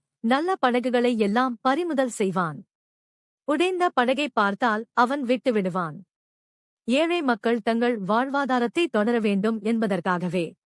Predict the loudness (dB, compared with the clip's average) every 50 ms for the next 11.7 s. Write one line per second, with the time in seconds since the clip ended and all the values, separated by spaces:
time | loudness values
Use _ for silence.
0 | _ _ _ -10 0 0 2 2 2 0 -2 -2 -2 _ 2 2 2 2 2 2
1 | 0 0 -2 -4 _ -2 0 0 -2 -4 -6 _ _ _ _ _ _ _ _ _
2 | _ _ _ _ _ _ _ 0 2 2 4 2 0 -2 0 -2 0 0 0 -2
3 | -2 -2 0 0 0 0 0 0 0 0 0 0 -2 -6 _ _ _ _ _ 0
4 | 2 2 2 2 2 0 0 2 0 0 2 0 0 0 0 2 2 2 2 2
5 | 2 0 0 0 -2 -2 0 _ 0 0 0 2 2 2 2 2 0 2 2 2
6 | 2 2 2 0 0 0 0 0 0 0 0 0 0 -4 _ _ -6 -6 -2 _
7 | -2 -2 0 0 0 0 2 2 0 0 0 0 0 0 0 0 0 -2 -4 -2
8 | _ 0 0 2 2 0 -2 0 -2 -4 0 0 -2 0 0 -2 -2 0 -2 -2
9 | -4 -6 -10 -16 _ _ _ _ _ _ _ _ _ _ _ _ _ _ _ _
10 | 0 2 2 2 2 0 -2 -2 -4 _ _ _ _ _ _ 2 2 2 0 0
11 | 0 0 _ 2 2 2 2 2 0 -2 -2 -4 -4 -4